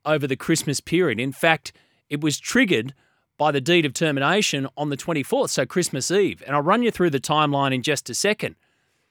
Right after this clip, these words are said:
But then when we go back to all the drama that we had with the Rugby League Players Association and the standoff with the N R L, they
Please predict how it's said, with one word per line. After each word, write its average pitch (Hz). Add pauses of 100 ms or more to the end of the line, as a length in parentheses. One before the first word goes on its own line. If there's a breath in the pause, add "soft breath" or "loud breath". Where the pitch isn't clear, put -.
(440)
But 151
then 220
when 269
we 226
go 185
back 160 (500)
to -
all 175
the 185
drama 175
that 156
we 151
had 147
with 139
the 139
Rugby 156
League 151
Players 156
Association 151 (260 soft breath)
and 131
the 135
standoff 165
with 139
the 139
N 139
R 143
L, 156 (140)
they 220